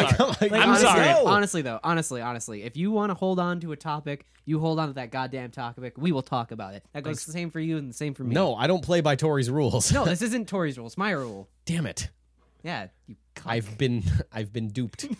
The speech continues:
Speaker 2: <laughs> You've been played.
Speaker 1: All right, uh, someone else bring up a topic.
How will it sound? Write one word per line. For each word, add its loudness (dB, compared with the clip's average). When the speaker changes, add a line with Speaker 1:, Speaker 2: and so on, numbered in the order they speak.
Speaker 2:
<laughs> -8
You've -14
been -14
played. -18
Speaker 1:
All -6
right, -4
uh, -4
someone -6
else -8
bring -10
up -14
a -20
topic. -14